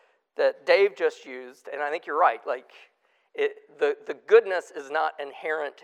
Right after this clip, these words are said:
in, in the figs. Um, notice what God says, "I, uh,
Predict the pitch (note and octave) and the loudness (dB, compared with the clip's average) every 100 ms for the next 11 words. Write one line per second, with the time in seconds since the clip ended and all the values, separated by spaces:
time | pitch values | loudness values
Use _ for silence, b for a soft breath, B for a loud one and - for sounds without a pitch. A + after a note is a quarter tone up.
0 | - D3+ C#3 - D3+ C#3 - - C#3 A2 | -16 -14 -12 -12 -14 -14 -14 -8 -8 -8
1 | - - - G4+ C#3 B2+ A#2+ A#2 A#2+ b | -16 -20 -20 -12 -4 -2 -2 -6 -12 b
2 | b b - D3+ E3 - D#3 C#3 - D3 | b b -2 0 0 -6 -4 -4 2 4
3 | C#3 - E3 D3+ C3 - - F3 G#3 G3 | 4 2 2 2 0 -4 4 8 8 4
4 | - - b b b b - D#3 D3 | -4 -20 b b b b 6 8 8